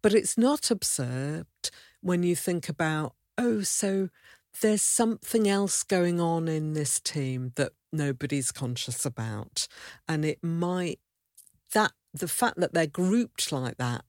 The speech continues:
represents that there's other things that go on that they're not talking about, they're not thinking about,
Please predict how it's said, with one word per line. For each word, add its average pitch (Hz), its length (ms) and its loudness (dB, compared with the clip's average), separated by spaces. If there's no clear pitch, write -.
represents 160 1160 -2
that - 160 0
there's 147 320 0
other 160 220 4
things 143 440 0
that 139 180 -4
go 131 220 -2
on 123 240 -4
that - 140 -4
they're 151 100 0
not 180 220 -2
talking 147 340 -4
about, 131 220 -2
they're 139 100 -4
not 143 240 -4
thinking 135 400 -4
about, 127 380 -2